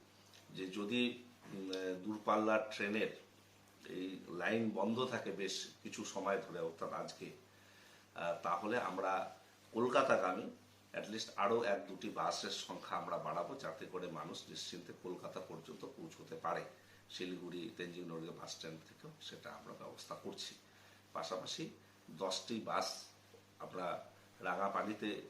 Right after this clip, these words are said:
আহ, পাঠাচ্ছি, সেখানে উদ্ধার কার্যে সহযোগিতা করবার জন্য এবং যারা, আহ, যাত্রীরা আটকে রয়েছে তাদেরকে যাতে at least শিলিগুড়ি বা অন্য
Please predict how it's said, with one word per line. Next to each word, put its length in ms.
আহ, 520
পাঠাচ্ছি, 520
সেখানে 500
উদ্ধার 400
কার্যে 380
সহযোগিতা 640
করবার 420
জন্য 200
এবং 260
যারা, 420
আহ, 400
যাত্রীরা 440
আটকে 260
রয়েছে 240
তাদেরকে 420
যাতে 280
at 340
least 200
শিলিগুড়ি 460
বা 140
অন্য 320